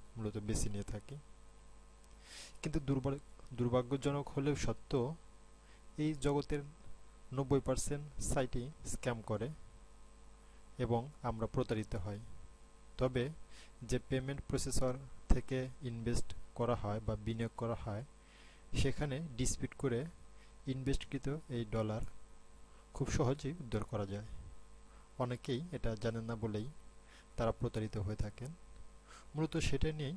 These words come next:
আজকের এই টিউটোরিয়ালটি। অনেকেই হয়তো জানেন,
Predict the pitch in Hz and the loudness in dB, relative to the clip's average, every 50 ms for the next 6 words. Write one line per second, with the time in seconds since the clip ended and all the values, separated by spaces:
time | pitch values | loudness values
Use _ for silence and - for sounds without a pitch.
0 | 202 - 143 120 - - - 117 110 110 110 - - - - - - - - - | -6 -2 2 2 2 2 2 0 -2 -2 -2 -6 -8 -8 -12 -12 -12 -12 -14 -14
1 | - - - - - 113 110 110 - - - - - - - 113 107 - 110 107 | -14 -18 -14 -6 -2 -2 -2 -2 -2 -6 -10 -12 -6 -2 0 0 0 0 -2 -2
2 | 101 101 - - 143 131 - - - - - - - - - - - - - - | -2 -4 -6 -8 -8 -8 -10 -12 -14 -14 -14 -14 -14 -16 -16 -16 -16 -16 -16 -18
3 | - - - - - - - - - - - - - - - - - - - - | -18 -18 -18 -18 -18 -18 -20 -20 -20 -20 -18 -18 -18 -16 -14 -12 -12 -12 -12 -12
4 | - - - - 151 143 143 143 - 156 143 131 147 - 151 143 127 131 123 120 | -12 -8 0 2 2 4 4 2 2 2 2 2 0 0 -2 0 2 2 2 2
5 | 123 135 | 0 -4